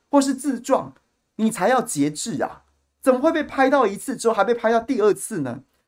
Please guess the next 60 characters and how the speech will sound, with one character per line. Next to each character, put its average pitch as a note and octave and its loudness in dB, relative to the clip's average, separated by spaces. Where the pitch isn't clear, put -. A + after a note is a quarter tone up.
那 C#4+ 6
如 C#4 2
果 C#4+ 8
两， F#3 2
呃， - -10
哎， - -14
你 G#3+ -4
要 C#4+ 2
告-， D4 2
然 G3 0
后 C#4+ 4
你 G#3+ -2
要 A3 2
告 A#3+ 0
诉 A#3 -6
我 D#3 0
说， F#3+ -6
你 G3+ -2
就 C#4+ 2
只 B3 0
有 A3+ 8
这 B3 4
两 B2+ 2
天 G#3 -2
违 D#3+ 2
规， F#3 -2
两 F3+ 8
天 C#4 4
都 C#4+ 6
刚 C#4 6
好 G#3+ 2
被 A3+ 4
拍 F#3+ 0
到， F3+ -2
代 D4+ 2
表 C4+ 6
什 A#3 -4
么？ C3+ -2
一 C#4+ 2
般 D4+ 8
人 B3+ 2
都 C#4 6
会 C#4+ 0
觉 F#3+ -2
得 A#3 2
合 A#3+ 2
理 D4 2
的 G3 2
怀 F3+ 2
疑， G#3+ -2
你 C4 4
每 B3 2
天 C4 0
都 B3+ 8
是 B3+ -2
这 C4 4
样 F3 2
子 B2+ -12
的 A2+ -6
嘛？ - -8